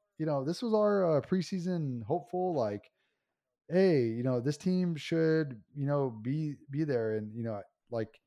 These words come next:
they lost, uh, I think, oh, yeah, they lost again to the, um,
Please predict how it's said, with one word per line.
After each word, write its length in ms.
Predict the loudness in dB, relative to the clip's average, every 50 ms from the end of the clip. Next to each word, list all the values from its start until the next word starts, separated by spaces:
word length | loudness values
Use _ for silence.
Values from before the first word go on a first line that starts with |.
| _ _ _ _ _ _ _ _ -4
they 60 | -2
lost, 340 | 0 2 2 0 0 -2 -2
uh, 380 | -2 0 0 -2 -2 -4 -6 -8 -10 _ _ _ _ _ _ _ _ _ _ _ _ _ _ -16 -16
I 40 | -12
think, 240 | -12 -12 -12 -12 -14 -12 -6
oh, 140 | -4 -2 -2
yeah, 160 | -2 -2 -4
they 80 | -4
lost 240 | -4 -4 -4 -6 -8
again 260 | -10 -10 -8 -10 -10 -12
to 220 | -10 -8 -8 -8 -8
the, 260 | -8 -10 -10 -10 -10
um, 340 | -12 -12 -14 -14 -16 -18